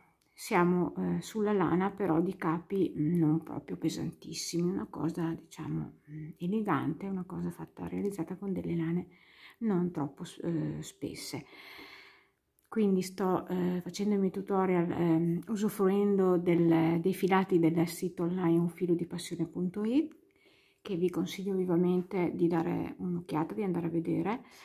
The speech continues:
Vi metterò tutti i link del materiale che sto utilizzando, eh, sotto il video c'è una freccettina, cliccando quella freccettina entrerete nel, nelle info e avrete tutti i link che vi possono essere utili.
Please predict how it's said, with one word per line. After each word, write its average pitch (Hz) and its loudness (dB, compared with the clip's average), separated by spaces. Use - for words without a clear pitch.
Vi 202 0
metterò 208 2
tutti 247 -6
i 196 0
link 190 2
del 185 2
materiale 180 0
che 190 -10
sto 185 -10
utilizzando, 180 -2
eh, 175 0
sotto 185 -6
il 185 0
video 180 2
c'è 175 -4
una 180 2
freccettina, 285 0
cliccando 175 2
quella 170 2
freccettina 175 0
entrerete 170 0
nel, 165 -6
nelle 180 2
info 165 2
e 175 -6
avrete 170 -6
tutti 160 -8
i - -8
link 175 -6
che 180 -8
vi 175 -2
possono 175 -8
essere 175 -8
utili. 165 -8